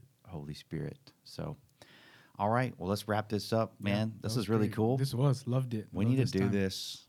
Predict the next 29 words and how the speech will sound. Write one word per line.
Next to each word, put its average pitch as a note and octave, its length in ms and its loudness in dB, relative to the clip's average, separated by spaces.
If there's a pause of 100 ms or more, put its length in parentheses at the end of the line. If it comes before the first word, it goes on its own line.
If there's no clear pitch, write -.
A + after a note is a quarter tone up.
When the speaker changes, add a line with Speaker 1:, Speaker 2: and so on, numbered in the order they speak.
(160)
Speaker 1:
more F2 180 -2
Speaker 2:
More F2 80 -2
Speaker 1:
often. A2+ 220 -2
Speaker 2:
often. G2 200 -6
Let's G#2 180 -12
make G#2+ 200 -4
Speaker 1:
We're - 80 -6
Speaker 2:
this G#2 60 -4
Speaker 1:
gonna G#2 160 2
Speaker 2:
a G2 40 -10
Speaker 1:
for G2 60 -4
sure G#2 280 -2
do F#2 200 -2
this F#2 240 0
during F2+ 640 -2 (180)
At E2+ 220 -6
the F2+ 60 -4
Movies. E2+ 560 -4 (680)
Uh, D#2 260 -6
this D#2+ 180 -8
coming E2+ 480 -2 (140)
weekend E2 680 -4
is D#2 180 -10
The - 100 -14
Greatest D#2+ 320 -6
Showman. G#2+ 480 -2 (200)
Speaker 2:
Yeah. F2+ 140 -14 (560)
Speaker 1:
And E2 480 -4
then E2+ 580 -2